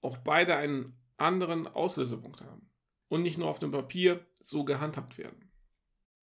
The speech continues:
Auch auf den beiden Nebenspannungen gibt es nichts zu beanstanden. Auf keinem der Leitungen bricht die Spaltung merklich ein und das Netzteil schaltet immer korrekt ab.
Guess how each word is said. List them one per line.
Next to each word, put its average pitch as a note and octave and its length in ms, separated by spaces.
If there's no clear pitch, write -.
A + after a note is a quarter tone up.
Auch G3 160
auf G#3+ 120
den F#3+ 120
beiden D#3+ 300
Nebenspannungen F3 640
gibt D#3 160
es C3+ 160
nichts D#3+ 280
zu C3+ 100
beanstanden. B2 800
Auf - 180
keinem D#3 220
der D3+ 100
Leitungen D3+ 400
bricht C#3 200
die D3+ 80
Spaltung C#3 600
merklich C#3+ 540
ein F3+ 300
und G3 260
das D3+ 140
Netzteil C#3 320
schaltet B2+ 440
immer A#2+ 180
korrekt C3 360
ab. - 200